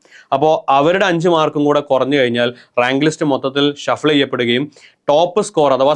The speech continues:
സെവൻ ട്വന്റി, സെവൻ ട്വന്റി സ്കോർ ചെയ്തവരുടെ എണ്ണം പതിനേഴായിട്ട്, പതിനേഴായിട്ട് ചുരുങ്ങുകയും ചെയ്യും. അത് കേരളത്തിലും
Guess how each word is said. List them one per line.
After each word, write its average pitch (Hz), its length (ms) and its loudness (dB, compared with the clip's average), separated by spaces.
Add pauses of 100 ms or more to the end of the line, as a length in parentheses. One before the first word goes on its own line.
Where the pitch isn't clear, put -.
സെവൻ 139 240 0
ട്വന്റി, 156 300 0
സെവൻ 139 220 -2
ട്വന്റി 151 240 0
സ്കോർ 135 320 2
ചെയ്തവരുടെ 135 420 0
എണ്ണം 135 180 -4 (200)
പതിനേഴായിട്ട്, 135 920 0 (440)
പതിനേഴായിട്ട് 151 640 0 (100)
ചുരുങ്ങുകയും 123 420 0
ചെയ്യും. 98 140 -16 (440)
അത് 196 100 2 (120)
കേരളത്തിലും 190 540 0